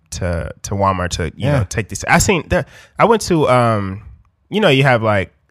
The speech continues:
Speaker 1: O'Reilly's or the little
Speaker 2: Yeah.
Speaker 1: auto, auto shops or whatever. Even they were out of hand sanitizer.
Speaker 2: Fucking nuts.
Speaker 1: So I was like, "What the heck?" Like, it's
Speaker 2: It's,
Speaker 1: just, it's
Speaker 2: I,
Speaker 1: just so
Speaker 2: I,
Speaker 1: much
Speaker 2: I call
Speaker 1: going on.
Speaker 2: these people, uh, sheeple.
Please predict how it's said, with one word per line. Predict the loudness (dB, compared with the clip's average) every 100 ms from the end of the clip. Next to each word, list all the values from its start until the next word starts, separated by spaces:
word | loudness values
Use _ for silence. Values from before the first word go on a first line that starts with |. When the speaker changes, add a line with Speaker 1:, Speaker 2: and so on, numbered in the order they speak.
| _ -4
Speaker 1:
O'Reilly's | 2 4 6 6 2 2
or | 0
the | 0
little | 0 2
Speaker 2:
Yeah. | 2 4
Speaker 1:
auto, | 2 2 2
auto | 2 0
shops | 0 -2 0
or | -2
whatever. | 0 0 0 -4 -8 _ _ _ _ _ _ _ _ _
Even | -4 0 2
they | 4
were | 4
out | 4 4
of | 2
hand | 0 -2 -2
sanitizer. | -6 -6 -6 -4 2
Speaker 2:
Fucking | 4 4 4
nuts. | 4 6 4 -2 -12 -6 2
Speaker 1:
So |
I | 4 6
was | 6
like, | 4 4
"What | 2
the | 2
heck?" | 2 4 2 2
Like, | 0 0
it's | 0 -2
Speaker 2:
It's, | -4 -6
Speaker 1:
just, |
it's | -4 -2
Speaker 2:
I, | -2
Speaker 1:
just | -2
so | -2
Speaker 2:
I, | 0
Speaker 1:
much | 0
Speaker 2:
I |
call | 2
Speaker 1:
going | 4
on. | 4
Speaker 2:
these | 2 2
people, | 2 2 0 0 0
uh, | 0 0
sheeple. | 0 0 0 0 -2 -2